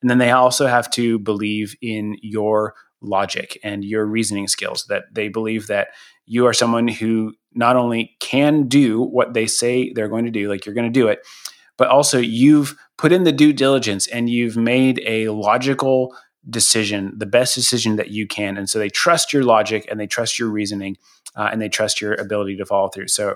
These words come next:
or they believe in your ability to follow through. So when you have these three, all three of these, then you have trust. And so I've o-,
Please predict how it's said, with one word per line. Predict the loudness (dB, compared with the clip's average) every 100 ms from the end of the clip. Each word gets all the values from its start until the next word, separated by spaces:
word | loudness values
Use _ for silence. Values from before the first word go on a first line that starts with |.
| -2
or | 2
they | 2
believe | 4 4 4 2
in | -2
your | -2
ability | -2 -2 -4 -4
to | -4
follow | -4 -4
through. | -8 -8
So | -4
when | -2
you | 0 2
have | 2 2
these | 2 0
three, | -4 -2 2 2 4
all | 4 4
three | 4 0 2
of | 0
these, | 0 0 0 -4 -6 _ -20 -14
then | -2 2
you | 2
have | 2 -4 -2
trust. | 0 0 0 -6 -8 -20 -20 _ _
And | 0 0 0 -2 -8 _ -4
so | 4
I've | 4 2 0
o-, | 4 4